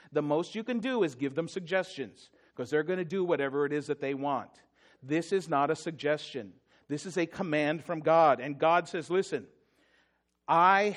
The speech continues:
have a command for you." Now, I want you to notice, there's still no woman. Men, there's no one for us to blame.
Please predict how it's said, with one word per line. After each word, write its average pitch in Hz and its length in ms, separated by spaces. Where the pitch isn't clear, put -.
have 170 300
a 139 100
command 151 640
for 156 120
you." 143 280
Now, 156 200
I 131 60
want 165 220
you 220 60
to 233 80
notice, 247 560
there's 113 120
still 156 320
no 170 200
woman. 190 480
Men, 156 500
there's 117 160
no 123 240
one 156 160
for 202 180
us - 140
to 233 80
blame. 190 580